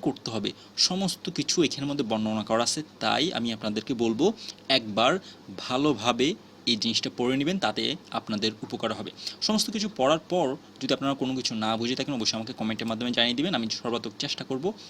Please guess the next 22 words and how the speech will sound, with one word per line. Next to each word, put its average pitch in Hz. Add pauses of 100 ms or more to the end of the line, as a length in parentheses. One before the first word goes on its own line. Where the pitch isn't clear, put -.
(140)
আপনাদেরকে 110
জিনিসটা 113 (320)
বুঝিয়ে 110
দিতে। 95 (300)
আর 113
আপনি 110
যদি 110
আমার 110
চ্যানেলে 120
নতুন 143
হয়ে 165
থাকেন 160
তাহলে 123
অবশ্যই 123
ভিডিও 123
দেখে 120
লাইক, 117
কমেন্ট, 113
শেয়ার 110
এবং 101
সাবস্ক্রাইব -
করুন। 139